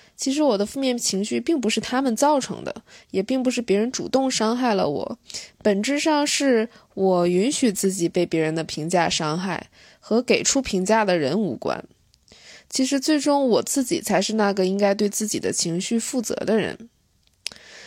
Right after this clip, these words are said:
觉察到负面情绪，并且知道自己是有选择的以后，其实就可以放下自己的 ego，开始转变信念了。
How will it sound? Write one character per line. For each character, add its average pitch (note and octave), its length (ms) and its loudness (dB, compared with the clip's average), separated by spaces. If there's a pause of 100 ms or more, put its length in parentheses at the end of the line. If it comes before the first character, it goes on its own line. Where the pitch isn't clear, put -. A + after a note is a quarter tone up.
(160)
觉 C4 160 2
察 C4+ 200 2
到 C#4+ 140 2
负 C#4+ 220 -4
面 A#3+ 200 2
情 F#3+ 240 2
绪， A#3 200 -2
并 A#3+ 180 -2
且 A3 160 2
知 G3+ 140 -2
道 G#3+ 180 4
自 A3+ 180 -4
己 F3 140 0
是 - 160 0
有 E3+ 180 2
选 A3 240 0
择 E3+ 140 2
的 F#3+ 120 2
以 D#3 120 -2
后， F#3 260 0
其 F3+ 200 -4
实 G#3 160 0
就 A3+ 100 -4
可 - 160 -2
以 E3+ 340 0
放 C#4 300 0
下 F3+ 240 2
自 F#3+ 160 -8
己 F3+ 80 -8
的 - 160 -2
ego， G3 560 -2
开 G#3+ 180 2
始 G3+ 160 0
转 - 240 0
变 F#3+ 160 2
信 G3+ 240 -4
念 E3+ 240 -2
了。 - 140 -12